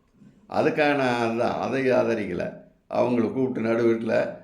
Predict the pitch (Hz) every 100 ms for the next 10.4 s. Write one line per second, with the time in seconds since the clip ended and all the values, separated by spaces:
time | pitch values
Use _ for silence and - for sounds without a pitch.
0 | - - 117 131 117 120 127 117 107 98
1 | 117 123 101 98 117 95 87 95 90 101
2 | 120 104 120 120 95 92 123 - - -
3 | 98 98 90 87 87 - _ _ _ -
4 | 101 113 143 135 131 123 120 117 98 120
5 | 143 135 120 101 95 92 92 110 92 85
6 | 82 80 78 - 92 101 87 82 82 76
7 | 78 107 - 76 90 131 127 101 82 78
8 | - - - - - _ _ _ _ _
9 | _ _ _ _ 98 104 104 80 78 -
10 | 78 71 80